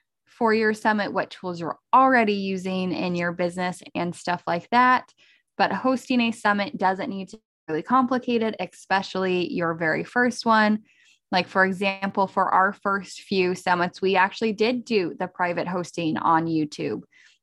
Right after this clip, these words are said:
before we moved it to our own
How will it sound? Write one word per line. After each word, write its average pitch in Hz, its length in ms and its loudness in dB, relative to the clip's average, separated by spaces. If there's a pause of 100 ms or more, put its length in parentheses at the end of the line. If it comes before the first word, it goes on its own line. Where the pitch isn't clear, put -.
(120)
before 185 360 2
we 185 120 4
moved 175 280 -2
it 170 240 0
to 175 420 0
our 170 300 2
own 165 400 0